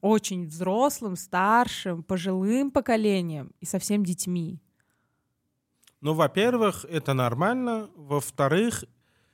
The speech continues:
Speaker 2: важность уважения, важность уважению к старшим и к младшим
Speaker 1: Ты уже старше.
Speaker 2: в обществе. Оно существует, потому что его ни хрена нет. А, на мой взгляд,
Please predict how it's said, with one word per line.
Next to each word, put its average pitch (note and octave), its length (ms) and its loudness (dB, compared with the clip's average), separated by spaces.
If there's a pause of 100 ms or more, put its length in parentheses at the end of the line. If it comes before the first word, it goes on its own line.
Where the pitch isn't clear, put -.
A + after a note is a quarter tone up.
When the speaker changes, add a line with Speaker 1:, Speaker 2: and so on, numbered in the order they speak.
(320)
Speaker 2:
важность D3+ 760 2
уважения, B2+ 840 0 (360)
важность A2 920 4
уважению F2+ 1000 0
к - 80 -18
старшим G#2 880 -4 (140)
и A2+ 80 -18
к - 120 -20
младшим G2 640 -4
Speaker 1:
Ты G3+ 80 -4
уже F#3+ 180 -4
старше. F#3 500 -8
Speaker 2:
в G2 160 -10
обществе. - 720 -4 (800)
Оно F3 220 8
существует, G3 520 4
потому D#3 240 6
что D#3 140 2
его D3+ 80 6
ни C#3+ 140 6
хрена C3 340 6
нет. G2+ 340 0 (1000)
А, A2+ 640 2
на B2+ 240 4
мой E3 160 6
взгляд, B2+ 520 2